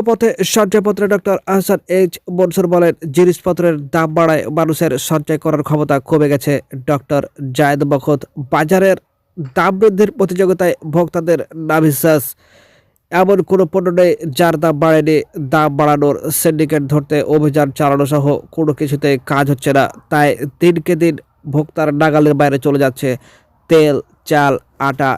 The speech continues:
চিনি, ডাল, পেঁয়াজ সহ সব খাদ্যদ্রব্যর দাম। পাশাপাশি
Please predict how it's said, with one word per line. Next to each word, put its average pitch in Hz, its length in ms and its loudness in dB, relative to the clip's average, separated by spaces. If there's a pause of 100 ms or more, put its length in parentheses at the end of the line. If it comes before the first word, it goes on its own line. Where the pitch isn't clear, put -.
(140)
চিনি, 147 240 0
ডাল, 135 220 2 (120)
পেঁয়াজ 139 300 0
সহ 135 140 0 (320)
সব 147 260 0 (100)
খাদ্যদ্রব্যর 127 640 0 (1040)
দাম। 131 380 0 (2000)
পাশাপাশি 226 480 4